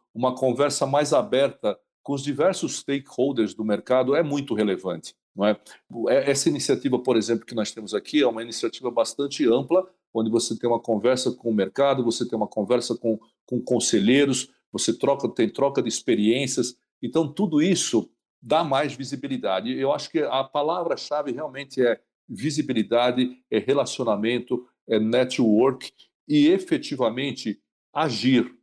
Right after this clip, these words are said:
não é? Porque todo mundo, me parece, tem claro o, o valor que a diversidade traz para um conselho,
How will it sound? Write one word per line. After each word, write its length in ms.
não 200
é? 80
Porque 680
todo 240
mundo, 520
me 140
parece, 640
tem 200
claro 500
o, 400
o 20
valor 640
que 100
a 40
diversidade 640
traz 260
para 100
um 40
conselho, 720